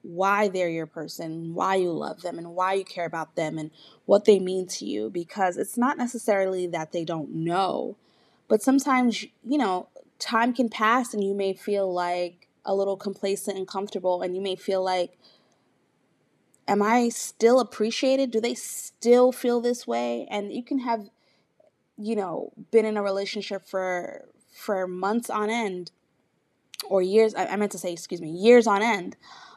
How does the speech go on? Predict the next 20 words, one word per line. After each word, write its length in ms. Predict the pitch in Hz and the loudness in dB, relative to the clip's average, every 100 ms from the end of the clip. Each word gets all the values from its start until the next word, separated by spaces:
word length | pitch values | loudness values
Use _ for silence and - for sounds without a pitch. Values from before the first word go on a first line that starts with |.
| - | 0
um, 200 | 180 175 | 0 2
and 120 | 185 | 2
you 120 | 214 | 2
know 260 | 208 202 202 | 4 6 6
that, 220 | 185 156 | 6 2
you 160 | - 226 | 0 2
know, 100 | 196 | 4
you 200 | 196 226 | 6 4
ain't 140 | 196 | 4
going 220 | 190 185 | 0 0
nowhere, 240 | 185 180 175 | 0 0 2
they're 160 | 190 | 0
not 160 | 202 190 | 0 -2
going 220 | 180 180 | -4 -4
anywhere, 260 | 175 175 170 | -8 -10 -8
but 220 | 175 - _ _ _ _ _ | -8 -8 _ _ _ _ _
sometimes 420 | - 320 392 381 | -4 -2 0 2
you 120 | 359 | 4
still 340 | 381 - - - | 2 0 0 0
question 800 | - - 349 - - - - | 0 0 0 -2 -6 -8 -10